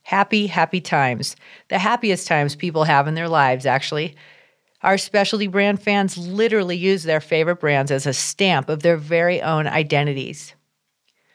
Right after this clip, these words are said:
During a time like this, your brand can really put a positive effect on your community,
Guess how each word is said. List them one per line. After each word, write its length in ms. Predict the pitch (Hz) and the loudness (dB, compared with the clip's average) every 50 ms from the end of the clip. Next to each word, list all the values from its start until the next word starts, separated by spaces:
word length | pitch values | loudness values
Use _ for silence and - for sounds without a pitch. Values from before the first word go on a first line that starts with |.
| _ _ _ _ | _ _ _ _
During 300 | - 190 196 208 214 214 | -2 0 0 2 2 0
a 40 | |
time 300 | 208 - - 190 175 185 | -2 0 0 0 2 2
like 240 | 190 208 220 220 220 | 2 0 0 0 0
this, 400 | - 170 156 151 147 - - - _ _ _ _ _ _ _ _ _ | 0 0 2 2 -2 -4 -12 -18 _ _ _ _ _ _ _ _ _
your 220 | 185 190 208 214 | 0 2 2 2
brand 680 | 202 185 214 233 240 233 202 165 147 147 135 139 151 - - _ _ _ _ _ _ _ _ _ _ _ _ _ _ _ | 0 0 0 0 2 2 2 2 0 0 -2 -4 -10 -12 -16 _ _ _ _ _ _ _ _ _ _ _ _ _ _ _
can 320 | - - 196 180 175 175 | -2 0 0 0 0 -2
really 380 | 190 214 220 220 220 226 220 - - _ _ _ | 0 2 2 2 2 2 0 -2 -6 _ _ _
put 380 | - - - 196 185 180 - - | -8 0 4 4 4 4 2 -2
a 140 | - 170 143 | -4 -4 -4
positive 580 | - - - - 202 196 208 202 - 160 147 | -6 -8 -2 4 4 4 4 4 2 -2 -2
effect 480 | 151 151 147 - - 170 135 139 - - | -2 -4 -6 -2 0 0 0 0 -2 -6
on 180 | - 156 165 165 | -2 0 0 2
your 120 | 160 147 | 2 2
community, 600 | 143 151 - 160 156 156 156 147 135 123 - 143 | 0 0 0 0 2 2 2 2 0 -4 -8 -8